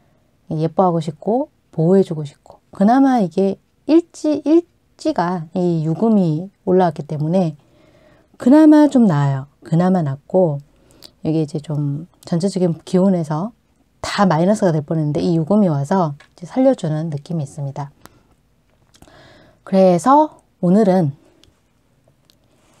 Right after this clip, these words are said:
음, 전체적으로 딱 봤을 때 금수가 센 분들은 오늘 자신의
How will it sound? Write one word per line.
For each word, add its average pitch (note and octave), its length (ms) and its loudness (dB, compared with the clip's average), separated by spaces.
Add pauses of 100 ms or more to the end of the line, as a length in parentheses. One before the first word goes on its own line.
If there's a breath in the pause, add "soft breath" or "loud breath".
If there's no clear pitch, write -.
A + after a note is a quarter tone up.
(360)
음, D#3 580 2 (1040)
전체적으로 A3 580 2
딱 - 200 -14
봤을 C#3+ 280 -8
때 D3 320 0 (1200 soft breath)
금수가 C#4 800 6
센 F#4+ 320 2
분들은 A#3 800 4 (960)
오늘 F3+ 320 0
자신의 F3 640 0